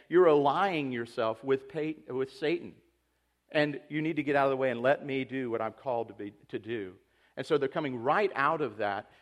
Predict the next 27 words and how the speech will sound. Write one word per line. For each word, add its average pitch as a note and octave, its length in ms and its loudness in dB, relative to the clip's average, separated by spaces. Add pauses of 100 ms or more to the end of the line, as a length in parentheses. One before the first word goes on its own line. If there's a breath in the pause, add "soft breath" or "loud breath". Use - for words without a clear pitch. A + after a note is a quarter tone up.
(100)
and C3+ 280 -4
now E3 300 -2
in C#3+ 100 -4
chapter D3 400 -4
nine, C3+ 420 0
where B2+ 80 -2
we're D3+ 220 -2
looking C3+ 260 -2
at, B2+ 160 -2
we're C3+ 140 -2
looking E3+ 260 -4
at D3+ 80 -4
this D3 160 -6
idea C3+ 300 -2
of G#2 60 -8 (140)
faith. A#2 300 0 (460 soft breath)
And, C#3 200 2
and C#3+ 80 0
the C3+ 60 2
title F#3 320 4
of C#3+ 80 0
the C3 80 -6
sermon C3+ 300 -6
is A2+ 100 -8
Help E3 180 2
My C3+ 180 0
Unbelief. B2+ 520 -2